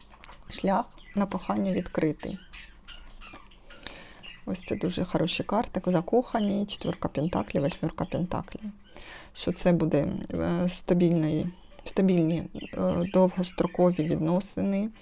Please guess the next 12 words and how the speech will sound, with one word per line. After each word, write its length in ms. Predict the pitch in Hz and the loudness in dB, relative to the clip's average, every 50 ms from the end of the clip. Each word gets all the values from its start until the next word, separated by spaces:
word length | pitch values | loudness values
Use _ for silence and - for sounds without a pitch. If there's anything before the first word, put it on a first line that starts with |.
| - - - - - - | -16 -14 -14 -14 -8 -4
над 160 | - 165 170 | 0 2 4
якими 340 | 160 175 175 - 160 170 165 | 2 2 4 2 2 2 2
ви 120 | 175 180 | 2 0
будете 260 | 180 - 156 - - 170 | 0 0 0 0 -2 -2
працювати, 1080 | - - 175 180 - - 160 180 147 147 147 - - - - 180 190 196 214 226 - 202 - - | 0 0 -2 -2 -2 -2 0 0 2 2 0 0 -2 0 0 2 2 2 0 0 -2 -2 -2 0
і 380 | 190 175 175 175 175 175 175 175 175 - - - - - | 2 2 4 4 4 2 2 2 0 -2 -6 -12 -6 -2
ви 200 | 180 180 190 180 | 0 2 2 4
будете 300 | 175 170 175 - 175 185 | 4 4 4 2 0 0
задоволені, 640 | 190 175 185 - 185 175 170 180 208 226 233 208 | 2 2 2 2 2 2 0 0 0 0 0 -2
ви 80 | 190 180 | -2 -2
будете 260 | 170 185 180 - 190 | -2 -2 -4 -4 -2
закохані, 640 | 185 175 180 - - 180 180 - - - 175 - - | -2 -2 -2 -2 -4 -6 -6 -6 -6 -6 -6 -4 -4